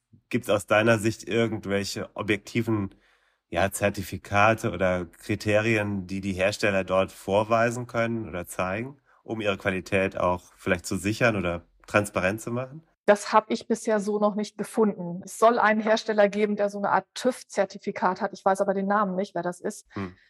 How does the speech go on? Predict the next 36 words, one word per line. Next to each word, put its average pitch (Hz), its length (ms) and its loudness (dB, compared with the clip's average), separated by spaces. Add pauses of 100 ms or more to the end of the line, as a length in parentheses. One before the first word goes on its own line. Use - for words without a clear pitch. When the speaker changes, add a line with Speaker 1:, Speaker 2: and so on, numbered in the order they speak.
(220)
Speaker 2:
Ähm, 196 500 0 (140)
man 190 180 4
muss 220 140 2
auch 208 100 6
sehen, 214 240 2
dass 202 200 2
die 208 80 -2
ja 208 100 8
den 202 280 0
ganzen 233 360 4
internationalen 196 800 0
Markt 175 260 2
beliefern, 196 340 -2
nicht 202 200 -4
nur 196 100 0
Deutschland, 208 540 2
und 196 180 -8
sich 196 220 -10
auch 185 100 -4
mit 196 220 0
Speaker 1:
Hm. - 80 -18 (420)
Speaker 2:
unseren 214 540 8
iso 214 300 0
und 190 220 0
din-Normen 202 440 6
unter 196 200 -2
Umständen 196 460 -2
gar 180 160 0
nicht 190 160 -6
auskennen, 196 400 0
weil's 180 160 -4
ja 196 80 -4
nur 185 140 -2
ein 170 120 -4
Teil 190 360 4
ihres 185 400 -8